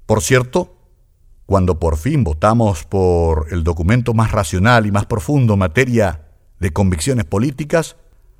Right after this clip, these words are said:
los efectos de la revuelta habían sido totalmente anulados y la rebelión en el campo había sido reprimida a sangre y fuego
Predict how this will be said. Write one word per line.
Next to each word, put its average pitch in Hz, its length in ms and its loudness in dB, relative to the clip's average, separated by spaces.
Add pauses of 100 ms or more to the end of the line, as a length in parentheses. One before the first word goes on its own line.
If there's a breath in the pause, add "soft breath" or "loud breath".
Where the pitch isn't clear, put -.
los 131 200 -8
efectos 147 400 -4
de 120 80 0
la 117 100 2
revuelta 120 600 2
habían 113 440 2
sido 113 320 0
totalmente 127 640 0
anulados 113 600 2 (600)
y 104 120 -2
la 104 140 4
rebelión 107 640 2
en 101 60 4
el 82 160 -2
campo 120 640 0 (380 soft breath)
había 120 320 0
sido 131 300 -2
reprimida 101 960 2
a 90 140 -4
sangre 117 520 0
y 95 60 0
fuego 78 520 -2